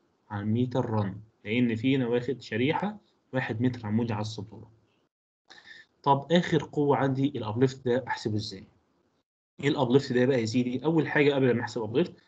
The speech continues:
بجيب حاجه اسمها الاتش maximum. ايه الاتش maximum؟ فرق المنسوب ما بين الميه في الاب ستريم والداون ستريم ان وجدت. يعني ما فيش ميه في الداون stream، اخد سطح الميه، سطح الارض في الداون stream. طب لو في سطح ميه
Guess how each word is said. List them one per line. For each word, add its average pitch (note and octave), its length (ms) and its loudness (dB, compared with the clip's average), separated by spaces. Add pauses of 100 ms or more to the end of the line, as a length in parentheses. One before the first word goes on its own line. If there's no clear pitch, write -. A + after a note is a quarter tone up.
(200)
بجيب C3 160 6
حاجه C3+ 200 4
اسمها B2+ 200 0
الاتش C3 260 -6
maximum. A#2 440 -4
ايه B2+ 80 -2
الاتش C#3 260 -6
maximum؟ D3 360 -2 (380)
فرق D3 280 0
المنسوب A2+ 460 0
ما A2+ 120 2
بين A#2+ 140 2
الميه A#2+ 280 2
في A2 80 -6
الاب B2+ 220 -2
ستريم C3 380 -2
والداون C3 480 2
ستريم C3+ 340 -2
ان A#2+ 80 -2
وجدت. A2 560 -2 (420)
يعني G#2+ 120 -4
ما A2+ 60 0
فيش C3 180 -2
ميه C#3+ 80 2
في C3 100 -2
الداون C3+ 260 4
stream، D3+ 360 -2
اخد C#3 200 -4
سطح - 280 -6
الميه، E3+ 460 0
سطح - 280 -4
الارض C#3+ 220 -2
في C3 60 -16
الداون B2+ 240 2
stream. G#2 320 -6 (540)
طب B2 100 -4
لو A#2+ 100 2
في C#3+ 100 2
سطح D3 260 -2
ميه D3 360 2